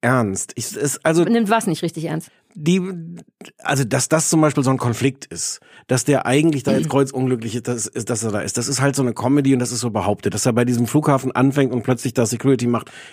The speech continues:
Speaker 1: ist so behauptet, weil man braucht es für die Comedy.
Speaker 2: Ja.
Speaker 1: Es hat auch
Speaker 2: Mhm.
Speaker 1: nicht einen Zusammenhang mit dieser, äh, mit dieser Demenzgeschichte. Es hat so viele erwartbare, so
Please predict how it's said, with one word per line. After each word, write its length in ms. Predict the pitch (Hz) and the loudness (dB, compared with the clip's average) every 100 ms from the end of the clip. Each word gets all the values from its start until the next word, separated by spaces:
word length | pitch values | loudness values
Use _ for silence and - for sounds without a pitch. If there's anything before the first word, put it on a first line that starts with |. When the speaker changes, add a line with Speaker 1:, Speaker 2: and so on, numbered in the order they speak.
| _ | _
Speaker 1:
ist 140 | 131 | 0
so 100 | 143 | 2
behauptet, 580 | 113 101 98 156 - 139 | 2 2 2 2 2 2
weil 120 | 120 | 2
man 160 | 120 117 | 2 0
braucht 300 | 117 117 - | 0 -2 -4
es 60 | - | -6
für 120 | 107 | -4
die 80 | 107 | -4
Comedy. 380 | 107 98 82 | -4 -6 -8
Speaker 2:
Ja. 100 | 82 - - - | -12 -14 -20 -6
Speaker 1:
Es 160 | 123 143 | -2 0
hat 140 | 175 | 0
auch 140 | 196 | 0
Speaker 2:
Mhm. 40 | 139 | 2
Speaker 1:
nicht 140 | 160 | 2
einen 100 | 175 | 2
Zusammenhang 480 | 143 131 139 131 131 | 2 4 4 4 2
mit 160 | 127 120 | 2 2
dieser, 680 | 110 113 107 - 107 104 104 | 2 2 0 0 0 0 -2
äh, 20 | - - - | -6 -18 -8
mit 100 | 90 | -2
dieser 180 | 95 92 | -2 0
Demenzgeschichte. 1000 | 101 117 202 - 170 - 165 - 151 147 - - - | 0 2 0 0 -2 0 -2 2 2 2 -4 -12 -8
Es 180 | 123 | -2
hat 100 | 139 | -2
so 120 | - 127 | -2 -4
viele 440 | - 151 170 143 | -2 2 4 4
erwartbare, 800 | 117 117 127 123 127 127 120 120 | 2 0 0 0 2 2 2 0
so 160 | 110 | 0